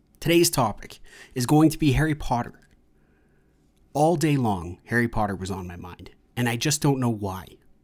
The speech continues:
It was just one of those things where I must be getting the itch to rewatch Harry Potter.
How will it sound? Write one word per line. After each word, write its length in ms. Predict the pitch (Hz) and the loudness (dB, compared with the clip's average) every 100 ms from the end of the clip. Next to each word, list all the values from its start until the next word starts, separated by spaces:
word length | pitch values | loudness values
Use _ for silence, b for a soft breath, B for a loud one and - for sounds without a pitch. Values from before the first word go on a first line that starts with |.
| _ _ - | _ _ -12
It 140 | 113 | -8
was 140 | 120 | -4
just 280 | 135 165 - | -2 -2 0
one 140 | 127 143 | 2 2
of 80 | |
those 220 | 143 139 - | 2 0 0
things 440 | 120 107 110 - | -2 -2 -4 -6
where 360 | 101 95 92 b b b b | -8 -8 -10 b b b b
I 60 | 107 | -2
must 340 | 113 131 - | 0 0 0
be 60 | 139 | 0
getting 280 | 131 127 135 | 0 2 2
the 160 | 131 | 2
itch 200 | 110 - | 0 -4
to 100 | - 101 | -6 -6
rewatch 480 | 110 107 101 - | -4 -2 -4 -4
Harry 180 | 113 95 | -8 -8
Potter. 400 | - 80 - - | -8 -10 -10 -18